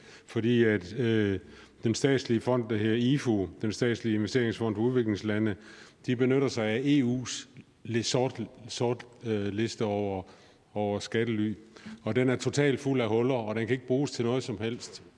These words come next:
var i hvert fald den overvejende konklusion der. Så har vi spurgt af, hvorfor bruger I så ikke, øh, øh, Tax Network, øh, gruppens, øh, liste? Den er skarpere, og vi vil gerne være i spidsen, når vi gør noget ude i verden.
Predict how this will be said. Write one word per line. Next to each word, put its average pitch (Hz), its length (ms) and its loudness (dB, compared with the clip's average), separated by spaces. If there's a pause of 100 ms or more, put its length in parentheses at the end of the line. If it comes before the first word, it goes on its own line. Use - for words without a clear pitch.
(160)
var 104 500 -6
i - 20 -18
hvert 117 180 -4
fald 113 240 -2
den 107 120 -2
overvejende 113 460 0
konklusion 107 640 -6
der. 104 220 -6 (480)
Så - 160 -2
har 143 100 4
vi 135 100 2
spurgt 147 380 4
af, 135 160 4 (200)
hvorfor 147 280 2
bruger 143 280 4
I 123 40 4
så 123 180 2
ikke, 135 260 2
øh, 107 520 4 (460)
øh, 113 140 -4
Tax - 480 -2
Network, 123 460 2 (420)
øh, 113 140 2
gruppens, 127 560 2
øh, 107 300 4
liste? 120 340 2
Den 123 140 2
er 120 60 0
skarpere, 139 720 2 (480)
og 113 140 -4
vi 127 80 4
vil 135 140 4
gerne 139 280 2
være 123 280 2
i 107 80 -2
spidsen, 131 640 0 (140)
når 120 180 0
vi 113 120 -2
gør 131 220 0
noget 135 240 2
ude 131 360 0
i 117 40 -2
verden. 113 460 -2